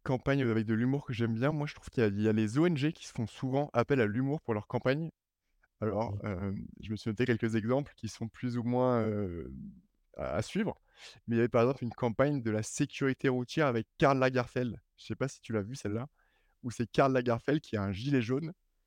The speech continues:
Speaker 2: Ah oui.
Speaker 1: et qui, heu,
Speaker 2: Oui.
Speaker 1: il y a un petit texte qui dit, heu : « C'est moche, c'est pas tendance, mais ça sauve des vies. »
Speaker 2: Mmh.
Speaker 1: Et je trouvais que là, c'était, heu, malin, fin et à mon avis efficace.
Speaker 2: C'est vrai.
Speaker 1: Une autre campagne que j'ai en tête, c'était, heu, la Croix-Rouge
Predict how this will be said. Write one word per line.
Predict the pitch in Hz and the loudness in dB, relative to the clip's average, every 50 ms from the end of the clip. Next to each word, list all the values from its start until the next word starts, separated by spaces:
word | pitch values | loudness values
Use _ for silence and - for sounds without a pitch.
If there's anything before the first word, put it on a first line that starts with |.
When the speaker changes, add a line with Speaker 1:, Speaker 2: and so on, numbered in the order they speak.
| _ - | _ 2
Speaker 2:
Ah | 214 220 226 | 4 4 6
oui. | 240 254 240 | 6 6 4
Speaker 1:
et | - - | 4 2
qui, | - - 135 139 143 139 110 | -2 -4 -2 0 2 2 2
heu, | - | 0
Speaker 2:
Oui. | - - - | -2 -4 -2
Speaker 1:
il | 127 127 | 0 2
y | 117 | 2
a | 117 | 4
un | 117 117 | 2 0
petit | - - 123 | -2 -6 -4
texte | - 147 151 151 - - | -2 0 0 0 -2 -6
qui | - 123 113 | -6 -6 -4
dit, | 107 123 135 | 0 2 2
heu : « | 127 110 107 107 104 | 4 4 2 2 0
C'est | - - - 135 131 | -2 0 0 2 2
moche, | 131 135 139 156 - - | 2 2 0 0 -2 -4
c'est | - 123 | -2 2
pas | - 139 135 | 4 4 4
tendance, | - 135 127 131 139 151 - | 2 0 0 0 0 0 -2
mais | 139 117 | -4 -4
ça | - 110 | -4 -4
sauve | - - 180 156 135 | -4 -2 -4 -2 0
des | 143 135 | 0 0
vies. » | 113 135 165 - _ _ _ _ - | 0 -2 -6 -10 _ _ _ _ -4
Speaker 2:
Mmh. | 180 180 180 185 180 - _ _ _ _ _ - | -2 0 0 -2 -4 -8 _ _ _ _ _ -4
Speaker 1:
Et | 120 113 | -4 -4
je | - | -4
trouvais | _ _ - 117 135 139 | _ _ -4 -2 0 0
que | - - 117 | 0 0 0
là, | 123 123 | 0 2
c'était, | - 107 104 - 123 | 0 -2 -2 0 0
heu, | 123 110 95 - - _ _ _ | 0 0 0 -4 -8 _ _ _
malin, | 104 120 127 127 127 135 143 151 151 | 0 2 2 4 4 2 0 0 -4
fin | - - - 131 139 151 151 - - | -6 -4 -2 -2 -2 -2 -4 -4 -2
et | 117 113 | 0 2
à | 107 | 2
mon | 107 110 113 | 2 2 2
avis | 120 117 131 135 | 2 0 0 -2
efficace. | - - 107 - 127 139 - - _ _ _ _ _ _ _ _ _ _ _ _ _ | -2 -4 -6 -6 -8 -8 -10 -14 _ _ _ _ _ _ _ _ _ _ _ _ _
Speaker 2:
C'est | - - | 0 2
vrai. | 190 175 160 - - - - - | 4 4 2 0 -4 -10 -6 -2
Speaker 1:
Une | 113 113 127 | 0 0 0
autre | - - | 0 -2
campagne | - 117 104 - 127 127 135 131 127 | -4 -6 -2 0 2 2 2 0 0
que | - 107 | -2 -2
j'ai | 92 107 | 0 0
en | 95 87 | -2 0
tête, | - 127 127 - - - _ _ _ _ _ _ _ _ _ | 0 -2 -2 -2 -4 -12 _ _ _ _ _ _ _ _ _
c'était, | - - - - 120 104 - - - 117 117 123 131 127 - - - | -16 -14 -4 -2 -2 -2 0 2 2 4 6 4 4 2 -2 -4 -2
heu, | 101 98 101 101 98 98 98 90 92 98 98 - - - | 0 0 0 0 0 -2 -2 -2 -2 -4 -4 -6 -6 -6
la | 117 107 | -6 -6
Croix-Rouge | - - - 143 127 123 139 151 156 139 - | -4 -2 0 0 0 0 -2 -2 -4 -6 -10